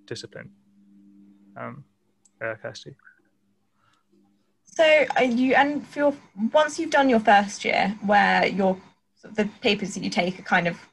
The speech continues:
Speaker 2: they're not prescribed, but you have to pick from certain boxes. Um, for finals, so for your second and third year, you basically have different pathways that you can pick on, pick from, which determine the sort of balance of your papers.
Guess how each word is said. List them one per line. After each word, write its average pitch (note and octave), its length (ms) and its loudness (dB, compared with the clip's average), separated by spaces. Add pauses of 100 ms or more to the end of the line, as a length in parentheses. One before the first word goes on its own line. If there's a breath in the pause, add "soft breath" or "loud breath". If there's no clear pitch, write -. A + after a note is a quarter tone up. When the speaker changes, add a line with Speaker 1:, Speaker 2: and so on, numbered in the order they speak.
(320)
Speaker 2:
they're C4 100 2
not C4 140 2
prescribed, F3+ 580 2
but F3+ 100 -10
you G#3 80 -2
have G3+ 180 0
to G3+ 60 -8
pick G3 300 0
from F3 160 -4
certain F3 460 0
boxes. - 720 -4 (560)
Um, F3+ 260 0 (240)
for A3 60 -2
finals, G3 540 0
so - 300 -8
for G3 120 -8
your G3 80 0
second G3+ 320 -2
and F#3+ 140 -2
third F#3 380 0
year, - 240 -4 (480)
you G#3+ 140 0
basically G#3+ 380 0
have F#3+ 560 0
different A3 280 -4
pathways G#3+ 520 -2
that - 80 -10
you G#3+ 80 -10
can G#3+ 100 2
pick G#3 220 -8
on, B3+ 280 -2 (120)
pick - 140 -6
from, B3 440 0
which - 280 -4
determine F#3+ 540 0
the F#3 60 -4
sort F#3+ 140 -8
of F#3+ 80 -8
balance F#3+ 340 -2
of - 60 -16
your F#3 80 -4
papers. - 680 -12